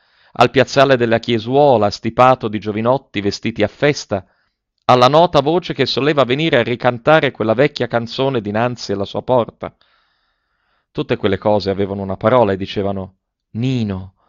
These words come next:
Nino". Io cercavo con gli occhi intorno a me e lo vidi,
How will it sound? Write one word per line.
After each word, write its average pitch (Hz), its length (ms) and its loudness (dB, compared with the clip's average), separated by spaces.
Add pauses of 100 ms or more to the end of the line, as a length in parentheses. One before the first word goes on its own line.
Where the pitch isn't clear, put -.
(200)
Nino". 123 680 -2 (440)
Io 185 180 4
cercavo 143 680 2
con 110 160 -2
gli 120 120 -2
occhi 131 320 -2
intorno 113 460 -4
a 113 40 -4
me 127 200 -4
e 135 60 2
lo 156 180 6
vidi, 139 560 -2